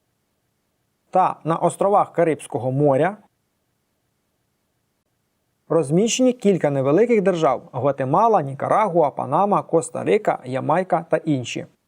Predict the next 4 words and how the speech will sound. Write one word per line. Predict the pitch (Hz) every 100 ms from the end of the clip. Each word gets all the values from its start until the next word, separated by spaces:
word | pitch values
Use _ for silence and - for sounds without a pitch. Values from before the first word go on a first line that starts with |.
| _ _ _ _ _ _ _ _ _ _ _ _ _ _ _ _ _ _ _ _ _ _ _ _ _ _ _
На | 160
найбільшому | 202 220 233 180 185 175
острові | 185 180 170 147 147
регіону | 156 135 143 156 135